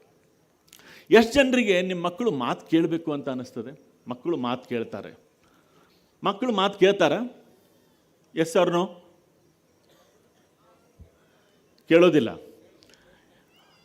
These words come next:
ಕೇಳಿದವರು ನಸೀಬಾನ್ರು.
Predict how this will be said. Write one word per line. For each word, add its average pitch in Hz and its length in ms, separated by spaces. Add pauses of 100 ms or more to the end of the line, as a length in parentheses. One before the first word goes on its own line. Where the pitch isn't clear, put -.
(260)
ಕೇಳಿದವರು 185 880 (340)
ನಸೀಬಾನ್ರು. 127 960